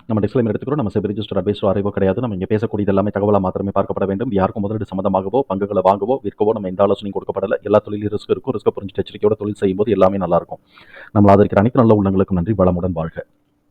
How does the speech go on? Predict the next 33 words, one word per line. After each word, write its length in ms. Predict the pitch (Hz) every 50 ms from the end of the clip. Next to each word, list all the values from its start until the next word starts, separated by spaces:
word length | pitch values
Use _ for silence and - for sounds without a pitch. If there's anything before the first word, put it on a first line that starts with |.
| _ _ _ _ _ _ _ _ _ _ _ -
நண்பர்களே, 360 | - 139 139 143 139 131 117
என் 120 | 123 147
டி 100 | 160 180
பி 140 | 170 - 147
சி 260 | - - 151 190 175
ரெண்டாயிரத்தி 340 | 110 131 131 147 143 143 143
இருபத்தி 200 | 139 147 147 - 139
நாலு 100 | 131 127
இருபத்தி 280 | 113 123 131 131 131
அஞ்சுக்கான 300 | 117 110 117 - 110 98
கியூ 180 | 92 - 135 135
ஒன் 140 | 131 120 113
ரிசல்ட் 340 | 113 104 - 113 104 -
அனௌன்ஸ் 260 | 101 95 107 107 104 - 107
பண்ணியிருக்காங்க. 420 | 98 90 - - 101 101 113 143
நம்ம 220 | 147 117 113 123 117
இப்ப 160 | 101 - 113
இந்த 120 | 107 95
ஸ்டாக் 240 | - - 110 110 -
எடுத்து 220 | 110 110 - 107
அனலைஸ் 300 | 101 104 110 107 107 - -
பண்ணுவோம். 300 | 87 92 98 131 151 -
இந்த 160 | 117 98 90 - -
குவார்ட்டருக்கு 400 | 110 113 - 113 107 - - 127
என்ன 180 | 101 92 113 -
பெர்ஃபார்ம் 300 | - 104 - - 117 110
பண்றதுக்கு 420 | - 95 98 101 101 104 - 107 98
வாய்ப்பு 220 | 98 110 - -
இருக்குன்னு 260 | 101 98 - 98 98
சொல்லிட்டு 280 | - - 82 85 - 160
ஒரு 140 | 127 110 -
தேடுதல் 340 | - 113 104 107 - 101 95
முயற்சி. 340 | 90 80 80 - - -